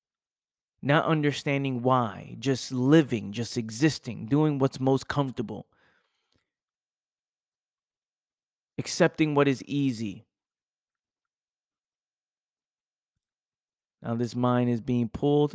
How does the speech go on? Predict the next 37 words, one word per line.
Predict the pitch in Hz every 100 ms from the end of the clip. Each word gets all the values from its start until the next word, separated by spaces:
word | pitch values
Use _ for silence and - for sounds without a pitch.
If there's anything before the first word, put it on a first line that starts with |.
| -
It's | 120
not | 123 117
even | 120 117
looking | 117 113 120 113
at | 107
itself. | - - 139 143 -
It's | - 113
not | 120 107
bringing | 117 110
awareness | 107 117 135 135 127
to | - 127
itself. | - 135 127 127 - - _ _ _ - _ _ _
So | - 123
it |
looks | 135 139 -
forward | - 147 135 127
to | - 127
these | 120 110
fresh | - 120 107 -
start, | - 98 - - _ _ _ _ _ _ _ _
right? | 110 123 123
These | 120 -
fresh | - 131 123 - -
starts. | - 113 98 - - - _ _ _ _ _ _ _ _ _ _ _ _
Any | 131 135 131
moment | 120 113 117
it | 113
can | - 110
get | 104 98
it. | - _ _ _ _ _ _
All | 123
right, | 123 101 -
you | 117
know | 113 123
what? | 135 135 - - - - -
It's | 120 110
Wednesday, | 123 139 123 117 127 127 123 117